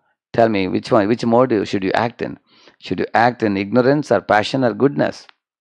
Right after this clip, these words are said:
In ignorance, he is only crying and weeping and not knowing what to do. Hmm. In passion, he is acting,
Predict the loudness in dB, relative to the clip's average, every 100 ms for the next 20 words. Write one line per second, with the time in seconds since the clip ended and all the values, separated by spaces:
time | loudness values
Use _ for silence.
0 | _ _ _ _ _ _ -20 -20 -14 2
1 | 4 6 6 8 8 6 0 -12 _ 0
2 | 2 4 4 4 4 4 2 0 -2 -4
3 | -4 -4 -2 -4 -2 -2 -2 -4 -4 -2
4 | -4 -4 -12 -10 -12 -14 _ _ _ _
5 | _ -10 -6 0 0 0 -2 -2 -2 -6
6 | -10 -6 -2 -4 -4 -4 -4 -6